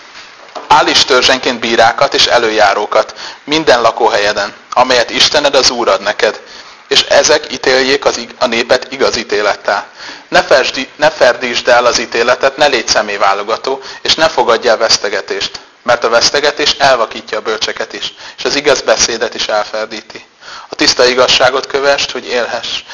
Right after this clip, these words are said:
és birtokolhassd azt a földet, amelyet Istened az Úr ad neked. Az volt az Úr utasítása Mózesen keresztül Izraelnek, hogy választatok bírókat, választatok... ö,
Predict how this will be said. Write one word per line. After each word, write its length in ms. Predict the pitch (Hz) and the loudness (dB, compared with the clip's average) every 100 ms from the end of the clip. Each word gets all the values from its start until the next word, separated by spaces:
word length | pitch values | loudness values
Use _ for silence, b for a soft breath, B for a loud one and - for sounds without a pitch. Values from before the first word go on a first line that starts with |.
| B | B
és 120 | - 123 | -8 -2
birtokolhassd 800 | 143 139 117 - 110 110 117 - | 0 0 0 0 -2 -2 -4 -2
azt 200 | 104 - | -2 -4
a 60 | |
földet, 400 | - 110 113 120 | -4 -6 -6 -4
amelyet 320 | 120 120 120 | -6 -6 -10
Istened 440 | - 123 - 107 98 | -8 -8 -6 -8 -8
az 160 | 101 | -6
Úr 200 | 110 113 | -6 -6
ad 100 | 95 98 | -8 -8
neked. 400 | 101 - 98 - _ _ _ _ _ _ _ _ _ - _ _ _ _ _ _ - B B B B B B B B B _ _ _ _ _ B B B | -10 -10 -10 -14 _ _ _ _ _ _ _ _ _ -20 _ _ _ _ _ _ -20 B B B B B B B B B _ _ _ _ _ B B B
Az 180 | - 185 | 0 2
volt 280 | 185 135 - - - | 2 0 -2 -16 -4
az 220 | 131 131 | 0 2
Úr 160 | 147 156 | 0 -4
utasítása 760 | 135 131 120 120 120 117 - | -2 -2 -2 0 2 2 2
Mózesen 460 | 117 123 120 - 117 | -4 -4 0 0 0
keresztül 400 | 127 113 110 107 | 0 0 0 -4
Izraelnek, 440 | 107 123 127 131 | -6 0 2 2
hogy 120 | 131 135 | -2 2
választatok 580 | 151 135 127 - 120 | 4 4 0 -4 -8
bírókat, 640 | 123 113 110 101 98 92 - _ | -10 -8 -8 -8 -6 -6 -8 _
választatok... 680 | 135 123 113 120 117 117 - B B B | 2 4 2 -2 -4 -8 -10 B B B
ö, 220 | - 113 | 0 2